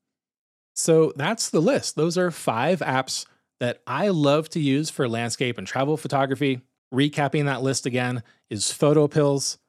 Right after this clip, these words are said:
the Photographer's Ephemeris three D, Gaia G P S, Peak Finder A R, and a raw camera phone app. If you have any other apps that you want to add to this list,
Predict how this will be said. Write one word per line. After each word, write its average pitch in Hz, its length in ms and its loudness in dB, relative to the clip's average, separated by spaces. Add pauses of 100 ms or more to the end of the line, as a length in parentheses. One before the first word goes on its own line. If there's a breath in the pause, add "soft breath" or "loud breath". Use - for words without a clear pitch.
(280)
the 110 80 -4
Photographer's 127 680 0
Ephemeris 120 600 -2
three 104 300 -6
D, 185 260 0 (400)
Gaia 127 360 0
G 123 200 -2
P 123 180 -2
S, 160 380 0 (480)
Peak 175 220 -4
Finder 165 400 0
A 151 180 2
R, 131 360 0 (300 soft breath)
and 131 200 -4
a 139 140 2
raw 110 480 -2 (160)
camera 131 400 -4
phone 113 260 -4
app. 98 260 -10 (420)
If - 120 -6
you 190 100 2
have 202 160 2
any 165 160 2
other 202 180 0
apps 160 420 -2
that 147 120 0
you 147 120 2
want 151 180 0
to 151 80 -6
add 135 260 -4
to 170 80 -2
this 165 260 0
list, 170 300 -2